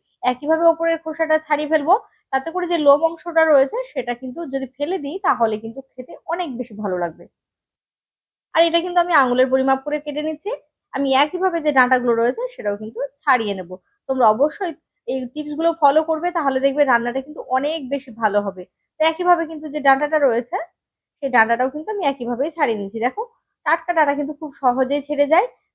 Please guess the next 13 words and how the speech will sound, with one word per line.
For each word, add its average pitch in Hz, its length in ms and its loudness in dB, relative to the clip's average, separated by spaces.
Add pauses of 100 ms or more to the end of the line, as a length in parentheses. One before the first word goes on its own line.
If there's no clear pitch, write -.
আর 240 120 -2
ভীষণই 294 420 -6
সুবিধা 262 340 0
হয়। 196 180 -2 (220)
তো - 120 -18
দেখো 294 240 2
আমি 330 140 -4
কতটুকু 311 380 0
করে 311 160 0
কেটে 302 220 -6
নিচ্ছি, 302 280 -6 (640)
এই 254 100 -4
দেখো 196 260 -2